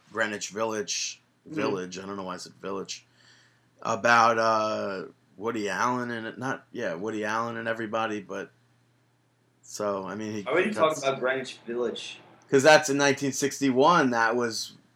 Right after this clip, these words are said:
Speaker 1: where, like, everything was born in New York City, basically.
Speaker 2: Oh.
Speaker 1: With, like, Bob Dylan and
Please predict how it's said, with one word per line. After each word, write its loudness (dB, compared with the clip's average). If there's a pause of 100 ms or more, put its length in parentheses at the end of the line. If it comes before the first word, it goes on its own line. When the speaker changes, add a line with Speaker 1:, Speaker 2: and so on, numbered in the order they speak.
(140)
Speaker 1:
where, 2
like, 0
everything -2
was -8
born 0
in -6
New -6
York -6
City, -4
basically. -10 (320)
Speaker 2:
Oh. 12
Speaker 1:
With, -10
like, -2
Bob 6
Dylan 2
and -12